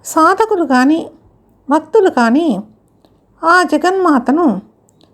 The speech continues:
ధ్యానం చేస్తున్న కొలది వారి వారిలో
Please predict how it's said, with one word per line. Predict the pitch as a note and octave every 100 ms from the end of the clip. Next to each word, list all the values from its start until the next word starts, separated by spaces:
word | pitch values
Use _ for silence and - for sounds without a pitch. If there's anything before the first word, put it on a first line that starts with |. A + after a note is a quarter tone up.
| _ _
ధ్యానం | B3 - D#4 F4+ G#4 G4+ -
చేస్తున్న | D#4+ F4 - F#4+ F4
కొలది | C#4 C4 F4+ C#4+ - - _ _ _ _ _ _ C4
వారి | D4 F4 G4+ G4
వారిలో | D#4+ C#4+ D4 D4 F#4 C4 C4